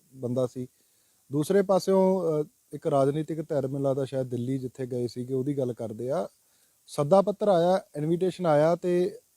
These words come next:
ਉਹ ਜਾਣਾ ਬਣਦਾ। ਨਹੀਂ, ਉੱਥੇ ਪੱਖਪਾਤ ਦੀ ਗੱਲ ਹੋ ਜਾਂਦੀ, ਅਗਲਾ ਕਹਿੰਦਾ ਵੀ ਇਹ, ਇਹ ਇੱਕ ਧਰੇ ਦੇ ਹੋ ਕੇ ਚੱਲਦੇ ਆ, ਫਿਰ ਦੂਸਰੇ ਪਾਸੇ ਸਵਾਲ ਆਉਂਦੇ ਆ। ਸੋ ਇਹ ਮੇਰਾ ਪਰਸਨਲ ਓਪੀਨੀਅਨ ਆ ਵੀ ਜੇ ਕੋਈ, ਅ, ਸਿੱਖਾਂ ਦਾ ਰਿਪ੍ਰੈਜ਼ੈਂਟੇਟਿਵ ਕਿਸੇ ਹੋਰ ਪਾਸੇ,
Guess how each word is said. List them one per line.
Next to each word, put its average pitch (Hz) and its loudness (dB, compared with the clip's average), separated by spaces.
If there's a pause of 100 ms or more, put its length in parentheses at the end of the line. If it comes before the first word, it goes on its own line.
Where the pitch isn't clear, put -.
(120)
ਉਹ 175 0
ਜਾਣਾ 156 6
ਬਣਦਾ। 143 4
ਨਹੀਂ, 165 4
ਉੱਥੇ 175 -2
ਪੱਖਪਾਤ 156 -4
ਦੀ 156 -2
ਗੱਲ 147 4
ਹੋ 156 6
ਜਾਂਦੀ, 156 2
ਅਗਲਾ 151 2
ਕਹਿੰਦਾ 160 -4
ਵੀ 160 0
ਇਹ, 165 2 (100)
ਇਹ 151 -2
ਇੱਕ 165 -2
ਧਰੇ 156 0
ਦੇ 131 0
ਹੋ 127 0
ਕੇ 123 -10
ਚੱਲਦੇ 90 -10
ਆ, - -20 (360)
ਫਿਰ 180 4
ਦੂਸਰੇ 170 0
ਪਾਸੇ 160 -4
ਸਵਾਲ 131 -2
ਆਉਂਦੇ 113 -2
ਆ। 98 -6 (440)
ਸੋ - -6
ਇਹ 233 8
ਮੇਰਾ 180 6
ਪਰਸਨਲ 180 -2
ਓਪੀਨੀਅਨ 156 0
ਆ 185 0
ਵੀ 220 2
ਜੇ 160 2
ਕੋਈ, 190 2
ਅ, 156 2
ਸਿੱਖਾਂ 165 -6
ਦਾ 175 4
ਰਿਪ੍ਰੈਜ਼ੈਂਟੇਟਿਵ 156 2 (720)
ਕਿਸੇ 165 0
ਹੋਰ 156 4
ਪਾਸੇ, 160 0